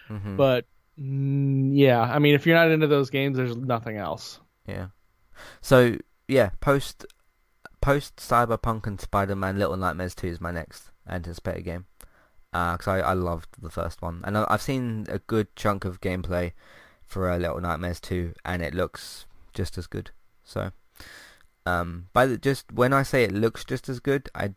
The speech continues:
Speaker 1: don't mean graphics. I mean just the whole thing. So, um, but yeah, that's, that's my next t-, anticipated game. I was, uh, yeah, I remember when they announced, um, Little Nightmares two. That was a nice little sort of surprise, 'cause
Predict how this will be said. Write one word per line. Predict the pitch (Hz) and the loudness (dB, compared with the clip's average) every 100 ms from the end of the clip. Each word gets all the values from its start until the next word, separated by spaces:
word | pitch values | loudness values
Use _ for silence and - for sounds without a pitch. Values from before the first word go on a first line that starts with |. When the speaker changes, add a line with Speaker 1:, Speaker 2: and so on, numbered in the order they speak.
| _ | _
Speaker 1:
don't | 101 90 | 0 0
mean | 90 87 | -4 -4
graphics. | 82 82 85 - | -4 -4 -6 -4
I | |
mean | 90 87 82 - | -4 -4 -8 -10
just | 82 - | -10 -8
the | |
whole | 80 82 | -8 -8
thing. | 85 80 - | -8 -10 -14
So, | - 78 82 - - - - - | -8 -6 -6 -12 -16 -16 -12 0
um, | 95 95 92 92 90 95 _ | 4 4 2 -2 -8 -12 _
but | 104 101 - - | 0 0 0 0
yeah, | 101 | 0
that's, | 87 98 - | 2 -2 -2
that's | 104 101 | -4 -4
my | - | -4
next | 85 85 - - | -6 -8 -14 -12
t-, | 98 | -10
anticipated | - 85 92 90 80 | -10 -10 -8 -6 -6
game. | - 87 85 - - | -4 -6 -6 -12 -6
I | 90 | -2
was, | 90 87 | -2 -2
uh, | 98 92 92 | 0 0 0
yeah, | 165 185 | 0 0
I | |
remember | 165 175 160 | 0 -2 -2
when | 143 | -2
they | 127 107 | -2 -2
announced, | 101 110 - - - | 0 -2 -4 -12 -4
um, | 90 90 87 87 _ _ - | -4 -4 -8 -12 _ _ -4
Little | 95 82 | -2 0
Nightmares | 90 87 90 | -2 -2 -6
two. | - 92 | -4 -2
That | 95 | -2
was | 95 | -4
a | |
nice | 90 90 - | -4 -6 -8
little | 87 | -10
sort | - 87 | -8 -8
of | |
surprise, | - - 92 87 - | -8 -4 -2 -4 -6
'cause | 95 90 | -6 -6